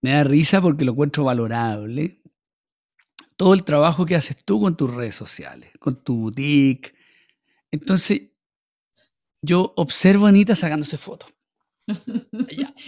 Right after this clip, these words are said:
Speaker 2: ¿Y esta
Speaker 1: acá,
Speaker 2: forma
Speaker 1: y
Speaker 2: de
Speaker 1: las re-,
Speaker 2: apoyarme?
Speaker 1: y las retoca, y esto. Entonces yo la
Speaker 2: ¿Cómo que
Speaker 1: observo.
Speaker 2: las retoca? Claro que no,
Speaker 1: Las
Speaker 2: jamás.
Speaker 1: retoca entera. Bueno,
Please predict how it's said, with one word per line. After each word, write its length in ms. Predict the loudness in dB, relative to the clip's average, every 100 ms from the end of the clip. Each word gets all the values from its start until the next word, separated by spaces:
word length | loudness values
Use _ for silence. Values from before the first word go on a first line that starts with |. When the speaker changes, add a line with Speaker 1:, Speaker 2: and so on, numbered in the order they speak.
| -4
Speaker 2:
¿Y 80 | -2
esta 140 | -2
Speaker 1:
acá, 100 | -2
Speaker 2:
forma 160 | -2 0
Speaker 1:
y 20 |
Speaker 2:
de 40 | 0
Speaker 1:
las 40 |
re-, 40 | 0
Speaker 2:
apoyarme? 460 | 0 0 0 -2 -4 -6 _ _ _ _
Speaker 1:
y 80 | 2
las 180 | 4 4
retoca, 640 | 0 0 0 -2 -4 -4
y 140 | 2
esto. 240 | 2 0 -4
Entonces 300 | -2 0 2
yo 100 | 2
la 60 |
Speaker 2:
¿Cómo 80 | 2
que 40 | 0
Speaker 1:
observo. 640 | 2 6 6 6 4 4
Speaker 2:
las 220 | 2 0
retoca? 540 | -2 -2 -4 -4 -12 -4
Claro 300 | -2 -2 -4 -6
que 80 | -6
no, 340 | -4 -4 -6
Speaker 1:
Las 140 | -10 _ -6
Speaker 2:
jamás. 300 | 0 2 4
Speaker 1:
retoca 380 | 4 2 2 -2
entera. 680 | -6 _ -6 -4 -6 -10 _ _ -20 -2
Bueno, 220 | 0